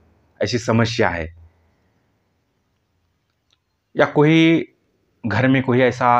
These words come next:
चिड़चिड़ाहट कर रहा है, तान तनावित, और मतलब अभी घर में ऐसा लग रहा है, तो ये ऐसा कोई है ना, बच्चे या कोई भी आदमी कि पहले ऐसा नहीं करता था, पर अभी, अभी बहुत चिड़चिड़ा हो रहा है, और हमेशा कि कोई बच्चे को, अ, हम्म,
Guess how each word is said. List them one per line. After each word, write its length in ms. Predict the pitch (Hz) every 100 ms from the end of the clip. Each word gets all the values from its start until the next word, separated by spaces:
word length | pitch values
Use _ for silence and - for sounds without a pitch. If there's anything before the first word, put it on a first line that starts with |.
| 113
चिड़चिड़ाहट 560 | - 113 120 127 127 127 -
कर 120 | 95
रहा 160 | 87
है, 180 | 78 80 80 - _ _ _ _ _ _ _ 107
तान 200 | 113 110
तनावित, 600 | 113 110 110 113 113 104
और 340 | 107 107 107 107 107 104 -
मतलब 260 | 110 120 113
अभी 280 | 110 117 117 117 _ _ -
घर 200 | 104 113
में 120 | 120
ऐसा 180 | 117 120
लग 160 | 117 113
रहा 100 | 113
है, 60 |
तो 220 | 120 113 117
ये 120 | 120 123
ऐसा 240 | 120 135
कोई 280 | 127 123 123 127 -
है 80 | 170
ना, 100 | 180
बच्चे 380 | 113 113 127 123
या 120 | 117
कोई 260 | 110 127 185
भी 220 | 165 - _ - - -
आदमी 340 | 110 104 107 92 - _ _ _ _ _ _ -
कि 100 | 175
पहले 280 | 170 175
ऐसा 240 | 175 170 180
नहीं 200 | 156 160
करता 280 | 147 120 101
था, 100 | 98
पर 180 | -
अभी, 200 | 139 156
अभी 140 | 170 175
बहुत 300 | 151 165 165
चिड़चिड़ा 420 | 147 135 139 139 135
हो 200 | 123 120
रहा 160 | 117
है, 220 | 117 120 113 _ _ _ _ -
और 120 | 127
हमेशा 440 | 143 170 160 170
कि 160 | 151 151
कोई 300 | - 151 147
बच्चे 280 | 139 - 135
को, 360 | 139 139 139
अ, 200 | - 104
हम्म, 760 | 120 120 120 117 113 - 185